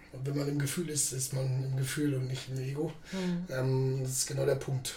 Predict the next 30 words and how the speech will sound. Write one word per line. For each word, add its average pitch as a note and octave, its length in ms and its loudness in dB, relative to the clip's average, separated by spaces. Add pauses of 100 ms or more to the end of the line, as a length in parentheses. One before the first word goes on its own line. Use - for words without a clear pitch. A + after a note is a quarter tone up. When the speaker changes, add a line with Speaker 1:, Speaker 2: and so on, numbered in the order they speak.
Speaker 1:
Und C3 120 -2
das C3 140 2
Gefühl F#3 400 4
kann E3+ 160 4
einen D#3 100 4
dahin D3 300 4
bringen, C#3+ 240 2
das C3 180 2
Ego C#3+ 200 0
eben C3 200 0
nicht. C3 340 -4 (640)
Ja, C3+ 440 -6
und B2+ 400 -2
also C3 280 0
zumindest C3+ 420 0 (520)
ist C#3 160 -6
das - 160 -4
meine B2+ 680 0
Version C3 500 -2
dessen, C#3+ 400 -2
wie C3+ 60 -2
ich C3 140 -10
das C#3+ 200 -2
wahrnehme D3 440 2
und C#3 460 -2
wie C3 100 -4
ich C3+ 100 -6
darauf - 260 -4
schaue. C#3+ 320 -4 (640)
Äh, C3 580 2